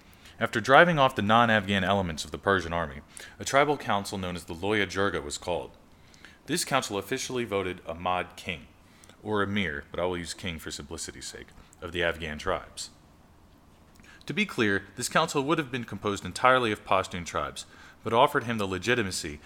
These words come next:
he needed to begin consolidating his power. After being elected king, Ahmad Shah Abdali began using the eponym Durrani,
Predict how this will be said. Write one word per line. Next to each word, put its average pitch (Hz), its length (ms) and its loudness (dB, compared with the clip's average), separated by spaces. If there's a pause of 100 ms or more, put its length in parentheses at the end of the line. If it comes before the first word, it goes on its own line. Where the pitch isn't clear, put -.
(140)
he 90 60 -10
needed 101 360 -6
to 90 120 -6
begin 92 360 -4
consolidating 78 640 -4
his 71 100 -12
power. 85 400 0 (2750)
After 156 320 6
being 127 200 -2
elected 101 400 0
king, 76 300 -6 (260)
Ahmad 120 340 4
Shah 117 200 2
Abdali 85 480 -2
began 101 300 0
using 92 220 -2
the 85 80 -2
eponym 73 360 -8
Durrani, 85 520 0